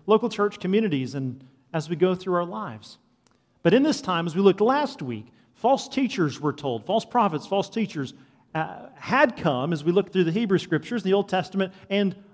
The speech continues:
were coming and will come in a future tense. They will continually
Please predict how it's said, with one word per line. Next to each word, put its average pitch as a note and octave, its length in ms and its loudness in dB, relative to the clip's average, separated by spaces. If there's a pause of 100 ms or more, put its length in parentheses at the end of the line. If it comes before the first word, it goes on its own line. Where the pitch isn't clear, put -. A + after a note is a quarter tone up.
(280)
were C#4+ 260 4
coming D#3+ 480 -2
and G#3+ 300 0
will B3+ 260 2
come A#2 360 -4
in C#3+ 40 -6
a D#3+ 60 -4
future B3 320 0
tense. C3+ 340 -6
They F#3 120 2
will F3+ 160 0
continually F#3 920 0